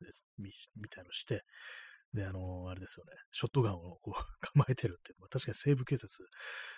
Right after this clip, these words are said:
みたいですよね。モントリオールオリンピックだったんですね。なんかもっと昔なのかと思ったんですけども、えー、スポーツ大好きで人間力を鍛えるっていうね。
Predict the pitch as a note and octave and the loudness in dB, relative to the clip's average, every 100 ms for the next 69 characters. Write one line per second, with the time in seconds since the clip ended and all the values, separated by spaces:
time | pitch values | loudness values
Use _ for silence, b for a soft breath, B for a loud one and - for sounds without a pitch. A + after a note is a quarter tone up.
0 | B G#2+ F#2+ F2 - F#2 F#2 - F#2+ - | B 0 0 -4 -10 -10 -10 -8 -8 -10
1 | _ _ _ _ - C3 - G3 F#3+ F#3 | _ _ _ _ -2 0 6 10 12 12
2 | F3 E3 D#3 F3 - - - - - G2 | 12 12 10 6 4 -4 -10 -10 -8 -6
3 | F#2 F2+ - - _ _ _ B B B | -8 -10 -18 -20 _ _ _ B B B
4 | B B B _ - B2+ A2 - A2+ - | B B B _ 0 0 2 0 0 0
5 | G#2+ A#2+ A#2 A#2 G#2+ - F#2 - - F#2 | 0 4 4 4 2 -2 -14 -16 -18 -16
6 | - F2+ F2+ F2 - _ F#2+ F#2+ F#2+ F#2 | -16 -16 -16 -16 -18 _ -14 -14 -12 -16
7 | - _ _ _ _ - - A#2+ - G#2 | -18 _ _ _ _ -12 -2 0 0 -4
8 | G2 - - F2 F2+ A#2 A#2 A2+ F2+ F2 | -4 -4 -6 -8 -2 2 2 2 -2 -8
9 | - G2+ F2 - - - | -12 -10 -10 -14 -18 -16